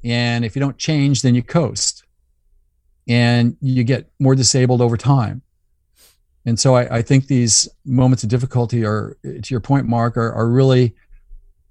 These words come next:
our blessing, you know, and our job is to kind of cultivate that, uh, early,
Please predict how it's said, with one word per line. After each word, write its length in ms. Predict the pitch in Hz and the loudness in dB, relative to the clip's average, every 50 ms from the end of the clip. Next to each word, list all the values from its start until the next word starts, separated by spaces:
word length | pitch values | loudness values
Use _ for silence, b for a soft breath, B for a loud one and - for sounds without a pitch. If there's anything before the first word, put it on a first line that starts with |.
| _ _ _ _ - | _ _ _ _ -2
our 120 | 113 117 | -2 -2
blessing, 600 | 104 87 113 117 120 123 - 127 107 104 101 104 - - - _ _ _ _ _ | 0 0 0 0 2 0 0 -2 -4 -4 -6 -10 -14 -16 -20 _ _ _ _ _
you 120 | - 113 113 | -4 -2 0
know, 280 | 113 113 117 117 120 - | 2 2 2 0 -2 -2
and 120 | 120 120 117 | -2 -2 0
our 120 | 117 117 | 0 0
job 460 | 110 98 123 120 117 117 120 120 120 | 0 0 0 2 2 4 2 2 2
is 160 | 113 110 - | 0 -2 -4
to 440 | - 123 113 110 107 107 104 104 - - - _ _ _ _ _ - - | -2 -2 -2 -2 -2 -4 -6 -8 -12 -18 -20 _ _ _ _ _ -20 -10
kind 180 | - - 127 120 | -4 -2 0 0
of 120 | 113 107 - - - - - _ | 0 -4 -6 -12 -20 -20 -20 _
cultivate 500 | - - 147 139 135 147 120 120 120 110 | -4 0 0 0 0 0 0 -2 -2 -2
that, 280 | - 123 113 110 107 - _ _ _ - _ _ - _ - - _ - - - _ - | -2 -2 -2 -2 -4 -8 _ _ _ -20 _ _ -20 _ -20 -20 _ -20 -20 -16 _ -8
uh, 100 | 110 - - - | -8 -6 -2 2
early, 400 | 139 143 147 147 147 147 139 | 4 4 6 6 4 2 0